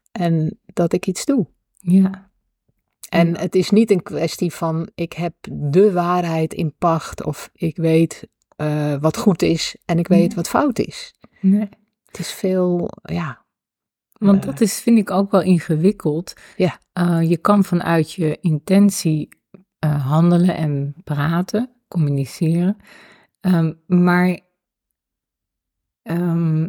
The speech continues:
Speaker 2: nou, laat ik een voorbeeld geven. Van de week, eh, vroeg iemand mij of ik wilde meewerken aan een podcast. En, ehm, ze interviewde mij daarvoor.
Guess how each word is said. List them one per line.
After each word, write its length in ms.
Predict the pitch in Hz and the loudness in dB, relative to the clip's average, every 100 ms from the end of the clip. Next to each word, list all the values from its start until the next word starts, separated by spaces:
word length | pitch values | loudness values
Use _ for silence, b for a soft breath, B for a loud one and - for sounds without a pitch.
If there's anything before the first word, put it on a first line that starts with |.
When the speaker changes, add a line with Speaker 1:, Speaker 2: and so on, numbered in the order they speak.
| - | -2
Speaker 2:
nou, 200 | 208 202 | 2 4
laat 180 | 202 | 2
ik 120 | 190 190 | 0 -4
een 60 | |
voorbeeld 420 | - - 214 196 | -4 0 2 2
geven. 200 | - 185 | 0 -2
Van 100 | - | 2
de 100 | 180 175 | 2 4
week, 320 | 185 180 - | 4 2 -2
eh, 200 | - 160 | -6 -6
vroeg 340 | 151 - 160 | -6 -6 -4
iemand 400 | 196 165 156 147 | 2 2 2 0
mij 280 | - 151 147 | 0 0 -2
of 140 | - - | -4 -4
ik 140 | 147 | -2
wilde 260 | 151 143 139 | 0 0 0
meewerken 580 | 143 170 165 160 151 - | 0 2 2 0 -2 -4
aan 180 | 143 | -2
een 140 | 135 127 _ _ - | -2 -4 _ _ -2
podcast. 920 | 196 202 - 196 233 269 - - - B B B B B - | -2 -2 -2 0 0 -2 -12 -18 -20 B B B B B -8
En, 480 | 190 185 170 165 - | 0 2 2 0 -2
ehm, 540 | 175 156 151 143 143 - | -2 0 0 -2 -4 -6
ze 240 | - 165 | -6 -4
interviewde 600 | 156 180 180 190 - 196 | 0 0 0 0 2 4
mij 220 | 180 175 175 | 4 4 2
daarvoor. 640 | 170 - 175 175 180 | 0 0 4 4 4